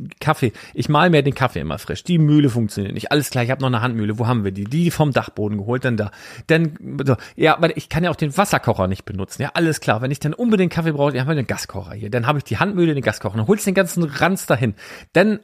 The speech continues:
ah, scheiße, wenn ich Handy laden muss, dann kommen die ganzen Powerbanks. Dann, ach fuck, was ist denn da? Eine Klingel funktioniert nicht, wenn der da. Und, äh, du hast so ganz viele Sachen. Wir können nicht kochen.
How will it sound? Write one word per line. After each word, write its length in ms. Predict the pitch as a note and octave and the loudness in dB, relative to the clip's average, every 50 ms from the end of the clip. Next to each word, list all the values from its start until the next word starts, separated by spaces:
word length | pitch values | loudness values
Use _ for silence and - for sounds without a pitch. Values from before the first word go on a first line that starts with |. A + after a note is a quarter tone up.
| _ | _
ah, 220 | _ - D#3+ D#3+ D3+ | _ 0 0 0 0
scheiße, 400 | - - - D3+ C#3 C3 B2+ B2 | -2 -4 -4 -4 -2 -2 -2 0
wenn 80 | C#3+ | 0
ich 120 | D3 - - | -2 -2 0
Handy 180 | E3 D3+ C3 | 0 0 2
laden 180 | A#2 A2 A2+ A#2 | 2 0 0 0
muss, 140 | A2 G#2+ - | -2 -4 -2
dann 120 | - C3 - | -4 -4 -2
kommen 140 | - E3 | 0 0
die 80 | F3 F3 | 2 2
ganzen 220 | E3+ D#3+ C#3+ D3+ | 2 2 2 0
Powerbanks. 580 | C#3 - B2+ A#2 G#2 G#2+ F#2 - G#2 G2+ G#2 - | -2 2 2 2 2 2 0 -2 -4 -4 -4 0
Dann, 220 | - E3 E3 D#3 - - - - - _ | 0 2 2 2 -2 -6 -16 -20 -8 _
ach 120 | D3 C3+ | -8 -8
fuck, 240 | - - F3 E3 - | -2 -4 -4 -4 0
was 160 | - C#3+ C3+ | -2 -2 -2
ist 140 | A#2 C#3+ - | -2 -4 -2
denn 80 | D#3 B2+ | 0 0
da? 80 | A#2+ | 0
Eine 120 | A2 A#2 B2+ | 0 -2 -4
Klingel 320 | - - F3 F#3 F3+ D#3 | -4 0 2 2 2 2
funktioniert 400 | - - E3 C3+ - C#3+ C#3 C3+ | 0 -2 -4 -4 -2 -4 -2 -2
nicht, 140 | - C3 - C#3+ C3+ | -4 -4 -4 0 2
wenn 0 | |
der 120 | B2+ B2+ | 4 4
da. 100 | B2+ B2 - - - - - - - - | 4 4 2 -4 -14 -18 -18 -16 -16 -2
Und, 260 | - - G3+ - - - | 0 2 2 2 0 -6
äh, 60 | F#3 F3+ - - - | -6 -6 -6 -10 -10
du 320 | - G3+ G3 G3 G3 G3 G3 | -12 -8 -4 0 2 4 4
hast 160 | A#3+ - - | 2 2 -2
so 140 | B3 A3 G#3 - | -8 -10 -8 -2
ganz 360 | - A3 C#4 E4+ G4+ F#4 - | -2 0 0 0 -4 -4 -6
viele 220 | - C#4 C#4 C#4 B3 | -6 -4 -2 -2 0
Sachen. 260 | G#3+ A3+ - - C3+ - - _ | 0 0 -2 -2 -8 -12 -12 _
Wir 100 | - F3 | -2 0
können 200 | - - G#3 G#3+ | 2 4 2 2
nicht 160 | A3+ G#3 - | 2 0 -2
kochen. 340 | - - C#3+ B2 - - B2+ | 0 -2 -2 0 0 -4 -8